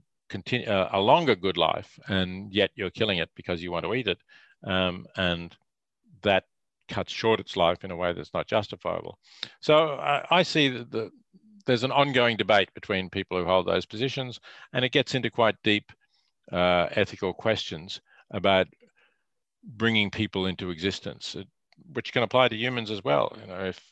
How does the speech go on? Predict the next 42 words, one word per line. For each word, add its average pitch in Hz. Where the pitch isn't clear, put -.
if 107
you 117
think 113
it's -
good 120
to 107
bring 104
people 104
into 95
existence 101
and, 95
uh, 85
uh, 95
sorry, 92
to 90
bring 90
cattle 113
into 92
existence 90
so 95
that 87
they 85
can 85
have 87
good 90
lives, 113
then 110
is 101
it 107
also 104
good 98
to 95
bring 98
humans 117
into 87
existence 82
so 90
they 82
can 82
have 82
good 80
lives? 78